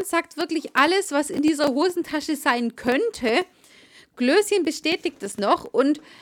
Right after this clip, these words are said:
ich wei-, ihr habt doch bestimmt alle unsere Jubiläumsfolge, ähm, von der Einjährigen gehört, wo wir über,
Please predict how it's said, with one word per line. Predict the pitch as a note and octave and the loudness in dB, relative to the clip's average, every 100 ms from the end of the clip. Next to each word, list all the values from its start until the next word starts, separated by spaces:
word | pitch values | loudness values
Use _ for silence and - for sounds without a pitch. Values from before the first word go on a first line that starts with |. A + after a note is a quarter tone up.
| - | -10
ich | C4+ | -2
wei-, | C4+ C4+ | 0 2
ihr | C#4 E4 | 4 4
habt | F4+ G4+ | 4 2
doch | - | 0
bestimmt | D#4+ F4 D#4+ - | -2 -2 -2 2
alle | D4 D#4+ | 4 4
unsere | D4 C#4 C#4+ | 2 0 0
Jubiläumsfolge, | G#3+ A#3+ B3 A#3+ C#4+ E4 - D4+ D4+ F4 F#4 - - _ - | 0 -2 -2 -2 -2 -4 0 2 2 0 -2 -6 -20 _ -6
ähm, | B3+ C4 C4 B3 | 0 2 2 -2
von | C#4 | -2
der | A#3+ - | -4 0
Einjährigen | A#3 C4 C4 D4+ D#4 D#4 | 2 2 2 0 -2 -4
gehört, | E4 D4 E4 G#4+ - _ _ _ _ _ - | -2 2 2 0 -6 _ _ _ _ _ -2
wo | C4+ B3+ | 2 4
wir | C#4+ - | 4 4
über, | B3+ B3+ | 2 0